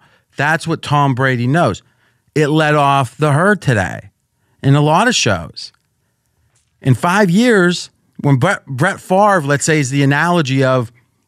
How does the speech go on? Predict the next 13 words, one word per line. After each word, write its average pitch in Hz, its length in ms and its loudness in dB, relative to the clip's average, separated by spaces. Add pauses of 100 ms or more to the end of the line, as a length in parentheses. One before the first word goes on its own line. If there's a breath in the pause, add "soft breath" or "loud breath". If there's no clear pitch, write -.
(120)
X 151 280 -4
years 175 300 2
ago, 107 500 0 (880)
his 202 260 0
Instagram 170 500 2
posts 165 280 0
don't 165 180 0
lead 156 160 2
off 143 180 0
any 165 200 2
shows. 87 640 -6 (640)
All 120 80 0
right? 147 220 -2